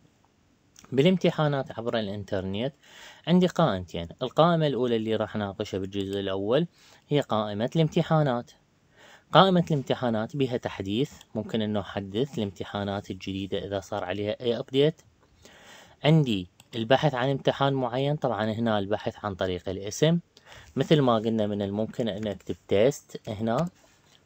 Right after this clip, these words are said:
أوكي، وأقول له بحث. شوف، من قلت له تيست وقلت له بحث،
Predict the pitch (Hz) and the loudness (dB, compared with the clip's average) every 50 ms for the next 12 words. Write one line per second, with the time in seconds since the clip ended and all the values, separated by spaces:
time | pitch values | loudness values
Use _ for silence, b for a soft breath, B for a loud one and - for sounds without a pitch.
0 | _ _ - 98 - - 135 165 202 - - b b b b b _ - 123 139 | _ _ -10 -6 0 4 4 4 4 2 -4 b b b b b _ 4 6 6
1 | 147 123 143 135 127 127 120 113 110 104 101 101 95 - - 139 160 - _ - | 6 6 2 2 2 2 4 4 2 2 2 0 0 2 2 0 0 0 _ -16
2 | _ - - - 123 - - 131 139 156 156 156 - - 123 110 - - 107 107 | _ -10 -6 -4 -4 -4 -2 -2 -2 0 0 -2 -2 -2 -2 -2 -2 -2 -2 0
3 | 123 131 - - 123 104 110 110 - - 110 104 98 101 - - 127 165 | -2 -2 -4 -6 -6 -6 -6 -8 -6 -4 -4 -2 -2 -4 -2 0 0 0